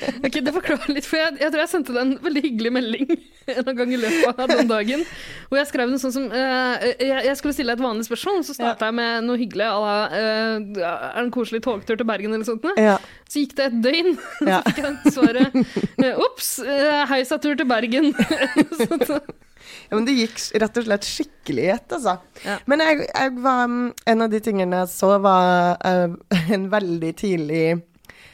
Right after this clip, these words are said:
Speaker 2: forestilling om Kardemommeby. Det er jo noe, barneteater er jo noen oppsøker i jula. Og det var ganske tungt når man hadde vært på nachspiel ganske sent kvelden
Speaker 1: Å,
Speaker 2: før.
Speaker 1: fytti helvete.
Speaker 2: <laughs> Og det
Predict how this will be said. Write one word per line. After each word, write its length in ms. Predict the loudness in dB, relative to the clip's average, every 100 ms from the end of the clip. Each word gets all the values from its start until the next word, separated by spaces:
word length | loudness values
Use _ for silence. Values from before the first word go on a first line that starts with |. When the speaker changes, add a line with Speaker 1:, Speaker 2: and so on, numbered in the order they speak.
| -20 _
Speaker 2:
forestilling 500 | _ -2 -2 -4 -6
om 100 | -6 -6
Kardemommeby. 720 | -4 0 2 2 2 2 0 0 -6
Det 180 | -8 -4
er 60 | -2
jo 60 | 0
noe, 280 | 2 2 2 0 -2 -4
barneteater 600 | 2 2 2 -2 -2 0
er 40 | 0
jo 60 |
noen 220 | 2 0 0
oppsøker 680 | -2 -6 -4 -4 -2 0 0
i 120 | 0 0 0 -2
jula. 300 | -4 0 0 0 -8 -20 -20 -20 _
Og 140 | -2
det 80 | 0
var 120 | 2
ganske 200 | 0 -2
tungt 360 | -6 -2 -2 -2
når 80 | -2
man 100 | 0
hadde 160 | 2 2
vært 180 | 0 0
på 80 | 0
nachspiel 480 | -2 -4 -2 -2 -2
ganske 300 | -4 -4 -6
sent 240 | -4 -2 0
kvelden 220 | -2 -2
Speaker 1:
Å, 40 | 2
Speaker 2:
før. 180 | 2 0
Speaker 1:
fytti 760 | -6 -12 -14 _ _ -8 -6 -6
helvete. 480 | -6 -4 -4 -2 0
Speaker 2:
<laughs> 60 |
Og 100 | 0
det 140 | 0